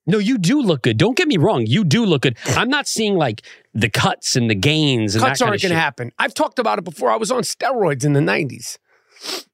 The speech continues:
Speaker 1: You were on steroids in the
Speaker 2: Did,
Speaker 1: nineties?
Speaker 2: did juice in the nineties.
Speaker 1: And
Speaker 2: Did
Speaker 1: what did
Speaker 2: nothing for me.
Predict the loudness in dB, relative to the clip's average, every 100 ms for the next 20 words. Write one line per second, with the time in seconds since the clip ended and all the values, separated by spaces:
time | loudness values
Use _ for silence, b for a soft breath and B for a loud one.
0 | -2 2 2 0 0 0 2 2 2 2
1 | 2 2 0 0 2 2 2 4 4 4
2 | 2 0 -4 -4 0 2 2 0 -2 -4
3 | -4 -8